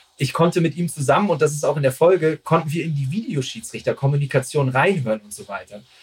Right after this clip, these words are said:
Und ich habe dadurch ein ganz, ganz anderes Verständnis entwickelt, was es eigentlich heißt, Schiri auf dem Feld zu sein, was es heißt, Schiri im Keller zu sein und was eigentlich die Schiris leisten können, was die Maschinen, die Technik leisten können und was aber einfach nicht leistbar ist.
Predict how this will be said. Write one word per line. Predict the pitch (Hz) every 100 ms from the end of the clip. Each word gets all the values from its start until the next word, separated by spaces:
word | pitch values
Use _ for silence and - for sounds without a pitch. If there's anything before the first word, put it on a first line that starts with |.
| _ -
Und | 139
ich | 170
habe | -
dadurch | 160 196 190 -
ein | 147
ganz, | 165 220 -
ganz | 208 190 -
anderes | 185 196 180
Verständnis | - 160 - 180 262 170 160 -
entwickelt, | 131 127 131 160 165 - -
was | 151 -
es | 202 -
eigentlich | 160 175 139 127 -
heißt, | 165 202 - - _ _
Schiri | - - 262 185
auf | 120 127
dem | 123
Feld | - 113 107
zu | -
sein, | 110 104 110 147 - _ _ -
was | 151 165
es | 147
heißt, | 165 160
Schiri | - 214 180
im | 139 139
Keller | - 233 -
zu | - 127
sein | 110 104 123 165 _ _ -
und | 143
was | 165 202
eigentlich | 165 170 143
die | -
Schiris | 131 - 233 233
leisten | 196 214 - 214
können, | 196 208 - -
was | 151 156
die | -
Maschinen, | 151 131 - 220 269 175 156
die | 135
Technik | - 226 220 -
leisten | 117 113 -
können | 127 131 160 - -
und | 156
was | 156 190 -
aber | 160 151
einfach | 151 180 160 147
nicht | 151 214 -
leistbar | 135 147 160 - 107 90
ist. | 92 -